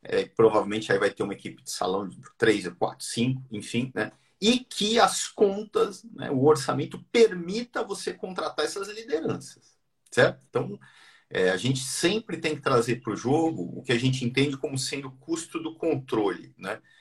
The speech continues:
É, eu sei que ter um estoquista, né, por exemplo, eu sei que ter um estoquista é muito bom.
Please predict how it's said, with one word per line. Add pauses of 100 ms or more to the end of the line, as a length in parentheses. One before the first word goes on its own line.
(360)
É, (360)
eu
sei
que
ter
um
estoquista, (120)
né,
por
exemplo,
eu
sei
que
ter
um
estoquista
é
muito
bom.